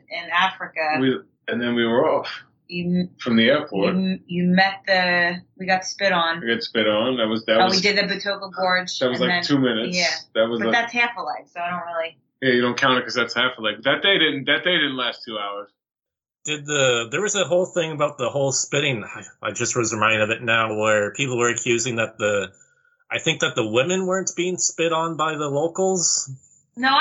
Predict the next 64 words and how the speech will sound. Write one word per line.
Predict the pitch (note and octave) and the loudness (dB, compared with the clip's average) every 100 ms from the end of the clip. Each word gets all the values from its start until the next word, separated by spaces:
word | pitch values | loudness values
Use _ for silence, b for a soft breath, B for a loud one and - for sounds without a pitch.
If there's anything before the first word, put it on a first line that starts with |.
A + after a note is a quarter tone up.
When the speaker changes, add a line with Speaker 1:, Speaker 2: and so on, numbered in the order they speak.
| F4 | 2
Speaker 1:
got | F#4+ F#4 | 0 -4
spit | - B3 | -6 -4
on. | A#3 A3+ A3+ A3+ _ _ | 0 -2 -2 -12 _ _
Speaker 2:
There | - | -2
Speaker 3:
You | - | 2
Speaker 2:
was | C3+ - | 2 4
Speaker 3:
got | A#3+ | 2
Speaker 2:
no, | |
Speaker 3:
spit | C#3+ | 4
on? | D3 - - _ _ _ _ _ _ - | 2 0 -6 _ _ _ _ _ _ -12
Speaker 2:
there | B3+ | -6
was | C4+ | 0
no | C#4+ F#3+ | 0 2
rhythm | G3 E3+ C#3+ | 0 0 -8
to | C#3 A#2 | -10 -10
it. | G#2 - | -10 -10
Uh, | - | -8
some | - - | -2 0
Speaker 1:
Yeah, | A3 | 0
Speaker 2:
people | - F#4+ | 2 4
Speaker 1:
some | |
Speaker 2:
were | F#3+ | 4
like, | F#3 | 2
Speaker 1:
people | G3+ | 0
Speaker 2:
"Only | G3+ G#3 | 0 2
Speaker 1:
got | F#3 | 0
Speaker 2:
the | - | 0
colored, | F3+ F3+ E3 C#3 _ _ _ D3 | 0 0 -2 -6 _ _ _ -12
like, | C#3+ | -6
people | F3+ D#3+ E3 | -6 -2 -4
with | D3+ | -4
color." | - E3+ E3 | 0 2 4
Speaker 3:
Oh, | D#3+ B3+ | 4 4
Speaker 2:
were | |
Speaker 3:
yes, | - B3+ - | 4 4 2
it | G#3 | 0
was | F3+ | -2
race. | D3+ F3 D3+ | 0 0 0
It | D#3 | -4
wasn't | D#3+ D#3 | -6 -4
gender, | B2+ B2+ B2+ A2 F#2 | -4 -4 -2 -4 -6
right? | F#2+ A2 G2 - | -4 -4 -4 -8
It | A#2 | -6
was, | A#2 A2+ - | -6 -6 -10
Speaker 1:
Yeah, | - | -8
Speaker 3:
it | A#2+ | -6
was | A#2+ | 0
Speaker 1:
some, | C#3 | 2
Speaker 3:
all | C#3 C3 | 4 0
Speaker 1:
you | |
know, | C#4+ - | -4 -4
like, | D3+ E4 | -4 -6
some, | - _ D#4+ | -14 _ -2
well, | E4 D#4+ - | -2 -2 -6
too, | G4 D#4+ | -4 -2
like, | D4 | 0
I | D4 D4 | 0 -2
think | F#4+ D4+ | -6 -8
Tanner | D#4+ D#4 D4 | -2 0 0
and | C4+ B3 | -4 -2
Josh | B3+ C4 C4 - | 0 0 -4 -8
got | B3 B3 | -6 -8
spit | - B3+ B3 | -10 -6 -2
on | A#3+ A#3+ A#3 | 2 0 -2